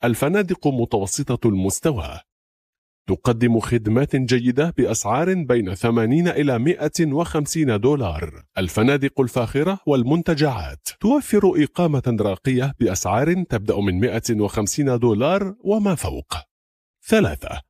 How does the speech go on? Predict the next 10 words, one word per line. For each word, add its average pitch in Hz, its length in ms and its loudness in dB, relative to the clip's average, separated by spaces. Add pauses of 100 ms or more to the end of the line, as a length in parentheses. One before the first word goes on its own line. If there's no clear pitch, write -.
ما 98 220 0
هي 135 200 2
تكلفة 165 460 0
تناول 202 560 2
الطعام 190 460 0
في - 100 -4
المطاعم 156 560 0
في 127 120 -2
جزر 110 460 2
ماديرا؟ 95 600 -2